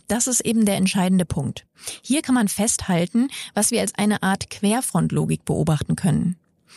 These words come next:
Diese tief verankerten Feindbilder, diese fundamentale Systemablehnung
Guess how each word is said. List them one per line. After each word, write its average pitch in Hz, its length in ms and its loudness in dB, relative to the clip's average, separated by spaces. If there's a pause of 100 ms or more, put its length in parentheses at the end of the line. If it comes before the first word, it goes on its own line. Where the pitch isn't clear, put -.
(200)
Diese 220 220 4
tief 277 300 -2
verankerten 214 580 0
Feindbilder, 170 760 0 (100)
diese 196 260 4
fundamentale 220 880 0
Systemablehnung 190 880 2